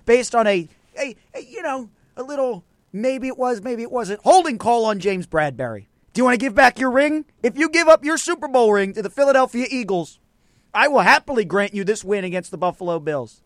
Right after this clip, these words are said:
That sounds like a fair trade-off to me. What a loser. And I'm, I'm supposed to believe this is the face of the league? He's lost it. He's, he's gotten to see what it's like playing with below-average receivers, right? The only good option he has is Travis Kelce.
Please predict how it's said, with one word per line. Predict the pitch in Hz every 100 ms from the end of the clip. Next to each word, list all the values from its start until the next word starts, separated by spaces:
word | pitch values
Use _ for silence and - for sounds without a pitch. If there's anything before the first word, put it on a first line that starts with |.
| _ _ _ _ _ -
That | 262
sounds | 254 196
like | 175
a | -
fair | 185 170
trade-off | 175 170 165 -
to | 170
me. | 151 - _ -
What | 269 381
a | 302
loser. | 175 196 277 170 98 _ _ -
And | 226
I'm, | 254 285
I'm | 220 240
supposed | - - 254 202
to | 208
believe | 180 196 247
this | 208 233
is | 180
the | 190
face | 202 226 -
of | 170
the | 180
league? | 180 254 285 - _ _ _ _ _ _ _ _
He's | - 233
lost | 269 294 - -
it. | 139 _ _ -
He's, | 269 262 - -
he's | 262 180
gotten | 277 277 294 254 _
to | - 254
see | - 262
what | 247
it's | 233 226
like | 208 190 - _ _ _
playing | - 220 233
with | 226 -
below-average | 208 202 269 269 269 269
receivers, | 240 - 220 175 165 - - _ _ _
right? | 170 233 - _ _ _ _ _ 175
The | 240
only | 269 302
good | 220 254
option | 226 226 - 202
he | 208
has | 185 185 185 -
is | 175
Travis | - 175 170 165 -
Kelce. | 135 113 - 120